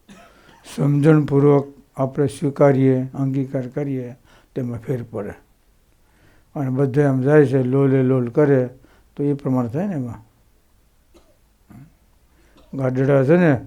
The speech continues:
એ પ્રવાહ હાલ્યું જતું હોય ઊંધી ઘાલીને, ક્યાં જાય? નદીમાં જાય, નદીમાં ખાબકે. પાછું વળી ન જોઈએ.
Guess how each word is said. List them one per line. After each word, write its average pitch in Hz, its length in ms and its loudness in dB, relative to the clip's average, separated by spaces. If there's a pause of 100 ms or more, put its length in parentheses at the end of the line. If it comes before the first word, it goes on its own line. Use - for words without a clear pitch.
(380)
એ 156 100 -2
પ્રવાહ 135 480 0 (320)
હાલ્યું 160 260 2
જતું 151 340 2
હોય 131 100 2
ઊંધી 131 240 0
ઘાલીને, 117 440 -2
ક્યાં 113 260 -8
જાય? 101 300 -10 (1040)
નદીમાં 151 460 4
જાય, 143 140 4
નદીમાં 151 360 0
ખાબકે. - 500 -4 (1200)
પાછું 127 300 -4
વળી 160 140 -2
ન 185 160 2
જોઈએ. 123 400 -2